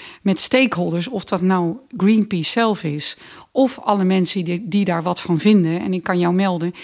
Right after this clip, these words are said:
heel veel mensen en ook heel veel jonge mensen hebben mening over voedsel. Blijf er dan mee in gesprek en ga ermee in gesprek en durf die openheid en transparantie te hebben.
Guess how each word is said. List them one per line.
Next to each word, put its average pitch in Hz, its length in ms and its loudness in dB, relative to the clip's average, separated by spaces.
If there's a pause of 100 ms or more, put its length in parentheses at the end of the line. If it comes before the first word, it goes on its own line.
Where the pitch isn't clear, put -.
(160)
heel 226 280 4
veel 185 260 2
mensen 170 380 2
en 190 80 -2
ook 185 120 -4
heel 190 180 0
veel 190 140 -4
jonge 208 300 4
mensen 170 520 0 (200)
hebben 196 320 2
mening 185 360 2
over 165 240 -4
voedsel. 180 500 -2 (420)
Blijf 226 420 2
er 196 180 -2
dan 185 220 0
mee 185 200 0
in 175 120 0
gesprek - 420 -4
en 160 200 -8
ga 254 300 2
ermee 170 260 0
in 156 140 0
gesprek - 480 -6
en 180 200 -2
durf 220 360 2
die 208 220 -4
openheid 180 520 0
en 190 80 -4
transparantie 185 720 -2
te 170 100 -8
hebben. 160 320 -8